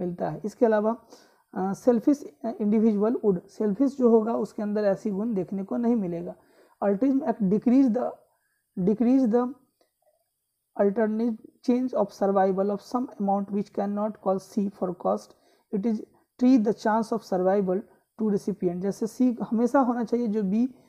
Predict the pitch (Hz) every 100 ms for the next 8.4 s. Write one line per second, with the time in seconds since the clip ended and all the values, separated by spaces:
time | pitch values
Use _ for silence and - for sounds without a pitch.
0 | _ - 208 254 277 247 240 240 226 262
1 | 240 196 196 240 220 220 202 202 196 202
2 | 202 196 208 202 190 196 220 196 - 185
3 | 180 180 240 214 185 - 185 175 185 -
4 | _ _ _ - 190 190 202 190 220 202
5 | 208 202 - 208 190 - 202 208 - 208
6 | 202 196 202 208 226 _ _ _ _ 185
7 | 202 208 190 180 180 190 214 240 208 202
8 | 202 190 214